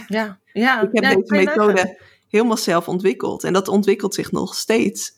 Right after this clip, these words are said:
Speaker 2: En als fotograaf ben je ook gewoon constant op zoek naar, ja, waar je nou voor staat en hoe je dat mee kan geven aan, eh,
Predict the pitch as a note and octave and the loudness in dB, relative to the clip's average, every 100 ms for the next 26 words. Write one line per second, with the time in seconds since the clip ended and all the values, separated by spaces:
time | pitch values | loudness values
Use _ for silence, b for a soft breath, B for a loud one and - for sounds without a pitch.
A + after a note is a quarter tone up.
0 | _ - F3 - F#3+ F#3+ F3+ E3+ G3 G3+ | _ -2 -2 0 -6 -2 -2 -2 -4 0
1 | F#3 F3 - - E3+ F3 F3+ - E3 E3+ | 0 -2 -14 -4 -2 0 -4 -2 0 0
2 | - A#3+ - F#3+ - - F3+ - E3 D3+ | 0 -2 0 -2 -2 -2 -2 -2 -4 -2
3 | D#3+ - b b b _ _ G3+ G3 F#3+ | -4 -8 b b b _ _ 0 2 2
4 | F3 D#3+ - F3+ - F#3+ F3 - A#3+ - | 2 0 -2 -6 0 0 2 0 -2 -8
5 | - - F3+ F3+ F3 F3 E3+ G3 - _ | -12 -4 -2 0 0 0 -2 -4 -10 _
6 | _ - F#3 F#3 G3 - G3 - E3 E3 | _ -6 0 2 2 0 -4 0 -2 0
7 | D#3 - D#3+ D#3+ D#3 D#3 F#3+ | -4 -2 -2 -2 -4 -6 -8